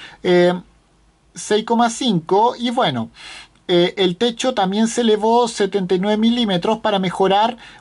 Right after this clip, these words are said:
mucho más, eh, la vi-, la habitabilidad de esta, de este, de este sedán de representación. Bueno, los cin-, los cinco ejemplares estuvieron disponibles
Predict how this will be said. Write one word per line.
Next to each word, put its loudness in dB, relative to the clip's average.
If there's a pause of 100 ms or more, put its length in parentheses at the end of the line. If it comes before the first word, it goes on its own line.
mucho 0
más, -2
eh, 2
la 0
vi-, -8
la 0
habitabilidad -2
de -2
esta, 0 (160)
de -2
este, -6
de 0
este -4
sedán -2
de 0
representación. -2
Bueno, -2 (600)
los 0
cin-, -2
los 0
cinco 2
ejemplares -2
estuvieron -2
disponibles -2